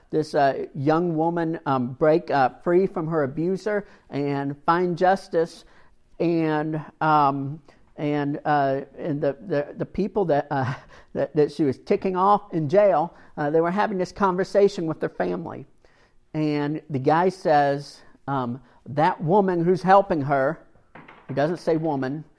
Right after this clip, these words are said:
right? "That woman who's helping her, she's not going to make it to court."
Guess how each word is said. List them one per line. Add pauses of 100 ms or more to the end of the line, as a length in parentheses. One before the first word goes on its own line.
(300)
right? (160)
"That
woman
who's
helping
her, (840)
she's
not
going
to
make
it
to
court."